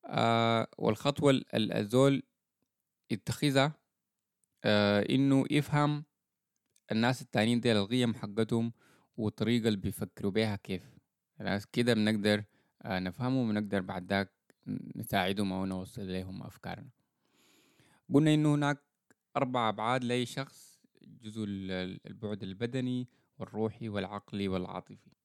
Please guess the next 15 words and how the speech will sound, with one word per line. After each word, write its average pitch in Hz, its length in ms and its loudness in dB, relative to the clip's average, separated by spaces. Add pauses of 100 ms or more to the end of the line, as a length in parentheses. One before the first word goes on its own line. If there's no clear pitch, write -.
(140)
مهم 123 300 2
جدا 120 240 -2
يا 107 200 2
جماعة 110 160 2
إنه 113 100 2
الأبعاد 110 480 -4
دي 110 60 -6
كلها، 113 500 -2 (540)
آم، 92 760 -4 (480)
نحققها، 113 840 -4
نطورها، 113 680 -2 (520)
آه، 98 260 -4
بانتظام، 113 720 -2 (520)
ون-، 98 600 -2
ون-، 98 360 -6